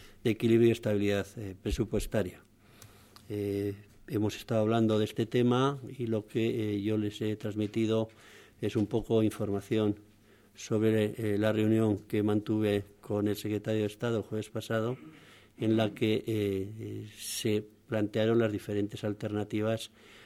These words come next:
para ver, eh, cómo ese encaje se hace y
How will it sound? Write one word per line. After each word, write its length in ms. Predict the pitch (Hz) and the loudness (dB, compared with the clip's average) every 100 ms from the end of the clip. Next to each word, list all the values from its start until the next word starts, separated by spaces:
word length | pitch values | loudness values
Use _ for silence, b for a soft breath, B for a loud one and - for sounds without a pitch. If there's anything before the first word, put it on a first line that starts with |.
| B _ | B _
para 300 | - 110 107 | -4 0 2
ver, 300 | 104 107 104 110 | 2 0 -2 -6
eh, 320 | 95 95 92 - - - | -8 -8 -10 -16 -20 -6
cómo 240 | 110 104 | 0 2
ese 140 | 101 104 | 4 2
encaje 840 | 101 - 98 - 101 95 95 95 - | 0 -2 -6 -4 -2 -2 -4 -12 -20
se 240 | - 101 | -6 -4
hace 220 | 101 123 | -2 -2
y 640 | 127 190 175 110 98 95 | -6 -6 -10 -8 -6 -8